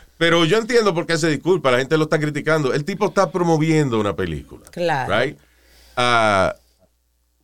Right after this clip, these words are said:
Speaker 1: eh, eh, China es un mercado, China es ahora el mercado más grande de cine. O sea, eh, eh,
Speaker 2: ¿De verdad?
Speaker 1: después de, sí, en, después, bueno, Estados Unidos está, pero ahora China se ha convertido, si no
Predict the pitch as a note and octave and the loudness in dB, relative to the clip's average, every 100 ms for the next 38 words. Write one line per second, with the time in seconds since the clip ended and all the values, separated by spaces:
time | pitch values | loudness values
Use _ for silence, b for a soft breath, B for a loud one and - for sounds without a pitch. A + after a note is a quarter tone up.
0 | _ _ - A#2 B2 B2 B2+ C3 F#3+ E3 | _ _ -12 -6 2 2 2 0 2 2
1 | D3+ D#3+ D#3 - D3 E3 D3+ - - - | 2 2 0 0 0 2 0 -6 -20 -6
2 | D#3 F3+ F#3+ G3 F3+ - D#3 D#3 E3+ F3 | -2 2 2 0 -2 -2 0 2 2 2
3 | D3 A#2 D3 D3 D#3 C#3 D#3+ D3 B2 - | 2 2 0 2 2 4 2 4 2 2
4 | F3 B2+ F2+ G#2+ A#2 G2 F2+ D2+ F2 D2+ | 0 2 0 0 2 2 0 -4 -8 -8
5 | E2+ C#2+ A#1 E3 E3+ D3 C#3+ - - A#2 | -8 -8 -10 -8 -8 -8 -8 -4 -2 0
6 | B2 C#3 D3 G2 F#2+ A#2+ G3 C3+ G2 F2 | 0 0 -2 -4 -2 -2 -2 -2 -4 -6
7 | _ _ _ _ _ _ _ _ G2+ F#2 | _ _ _ _ _ _ _ _ -4 0
8 | G#2+ F2+ C#3+ D3 - _ _ _ G#2 G#2 | 0 2 0 0 -6 _ _ _ -4 0
9 | C3+ D3 D#3+ D3+ C#3+ C#3 C3+ C#3+ C#3 A2 | 0 2 0 0 2 0 0 0 0 0
10 | A2+ C3 - A#2 B2+ A#2+ A2+ A#2 A2 A2 | 0 -2 -4 -4 -2 -2 -4 -4 -4 -2
11 | G#2+ A2 - _ _ _ _ _ _ _ | -2 -2 -4 _ _ _ _ _ _ _
12 | - G#2+ G#2 A2 A#2+ B2+ | -6 -4 0 2 2 0